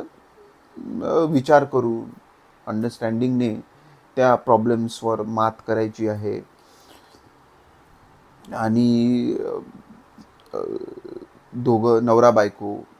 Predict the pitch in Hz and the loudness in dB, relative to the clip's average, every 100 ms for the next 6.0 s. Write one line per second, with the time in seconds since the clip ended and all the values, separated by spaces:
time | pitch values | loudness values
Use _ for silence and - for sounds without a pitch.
0 | - 143 160 160 143 143 131 113 107 110 | -4 -2 0 0 2 0 -6 -8 -6 -6
1 | 117 - - _ _ _ _ _ _ _ | -8 -14 -20 _ _ _ _ _ _ _
2 | - 117 120 120 110 110 113 107 - - | -6 -4 -2 -2 -2 -2 -4 -6 -10 -8
3 | 123 117 110 110 113 110 110 113 113 110 | -4 -2 -4 -6 -6 -6 -6 -8 -8 -8
4 | 110 - - 120 - 131 104 - _ _ | -8 -10 -10 -6 6 6 6 0 _ _
5 | 120 107 123 - 120 117 113 135 120 | -12 -2 -2 0 -2 -2 -4 -4 -2